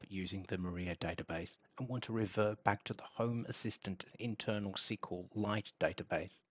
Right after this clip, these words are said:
then you simply need to remove the code that we inserted into the configuration dot yaml file. To do that,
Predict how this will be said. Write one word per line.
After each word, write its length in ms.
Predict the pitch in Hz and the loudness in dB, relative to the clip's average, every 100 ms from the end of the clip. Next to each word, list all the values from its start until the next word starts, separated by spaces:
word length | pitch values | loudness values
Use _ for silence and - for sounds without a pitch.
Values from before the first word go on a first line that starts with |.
| - | 8
then 120 | 139 | 10
you 80 | 147 | 10
simply 400 | - 170 - 151 | 8 6 6 4
need 260 | 117 110 | 6 4
to 140 | - 104 | 2 0
remove 380 | 101 101 95 92 | 2 2 2 0
the 80 | |
code 320 | 98 - 95 90 | -2 4 4 4
that 140 | 92 | 0
we 160 | 98 92 | 0 -2
inserted 540 | 90 - 92 - 85 82 | -2 0 0 0 -2 0
into 260 | 113 104 - | 0 0 0
the 80 | |
configuration 680 | 110 98 - 110 98 92 - | 0 0 2 4 6 4 4
dot 180 | 95 90 | 0 0
yaml 340 | 95 85 87 90 | 0 0 0 -2
file. 360 | 90 78 80 - _ _ - _ _ _ _ - | 0 0 -2 -10 _ _ -20 _ _ _ _ -8
To 80 | |
do 180 | - 147 | 6 8
that, 260 | 127 92 98 | 8 6 4